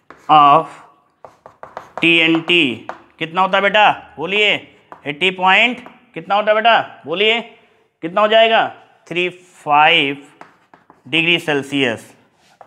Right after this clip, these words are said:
And boiling point है ना बेटा, बॉइलिंग पॉइंट कितना हो जाएगा बेटा? बोलिए,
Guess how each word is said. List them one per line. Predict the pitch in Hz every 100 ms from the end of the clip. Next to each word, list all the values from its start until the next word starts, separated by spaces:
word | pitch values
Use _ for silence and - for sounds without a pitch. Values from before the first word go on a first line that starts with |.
| - 135
And | 143 156 226 220 _ _ _ _ _ _ _ _ _ -
boiling | 123 147 160 190 208 202 170
point | 147 143 156 202 - - _ _ _ - -
है | 143
ना | 190
बेटा, | 220 196 147 - - - _ _ _
बॉइलिंग | 131 151 156 170 196
पॉइंट | 196 151 143 147 175 185 - _ - _ _ _ _ _ _ _ _ _ - _ - - - - -
कितना | 151 180
हो | 190
जाएगा | 196 202
बेटा? | 196
बोलिए, | 185 196 226